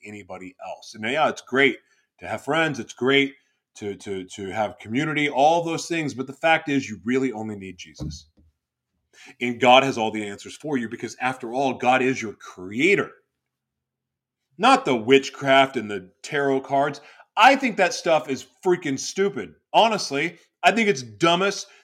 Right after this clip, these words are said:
the dumbest crap I've ever seen. I don't get it.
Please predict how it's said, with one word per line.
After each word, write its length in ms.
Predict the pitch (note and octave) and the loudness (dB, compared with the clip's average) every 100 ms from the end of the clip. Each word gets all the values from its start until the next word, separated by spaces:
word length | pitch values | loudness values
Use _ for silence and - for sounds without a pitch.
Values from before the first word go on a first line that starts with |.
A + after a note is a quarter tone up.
| - | -10
the 80 | D3 | -8
dumbest 500 | B2 A#2 E3 G3+ G3+ | -4 2 4 2 -2
crap 460 | - D3+ C#3 C#3+ - _ - | -2 4 4 4 -6 _ 2
I've 120 | D#3 | 2
ever 200 | F3+ F#3+ | 4 0
seen. 480 | F#3 C#4+ C#4 C#3+ F#2+ _ _ _ _ _ _ _ _ _ _ - | 0 0 0 -2 -8 _ _ _ _ _ _ _ _ _ _ 2
I 60 | A3+ | 4
don't 200 | C4 F3 | 4 2
get 180 | C#4 | 4
it. 200 | D#4 G3 | 4 0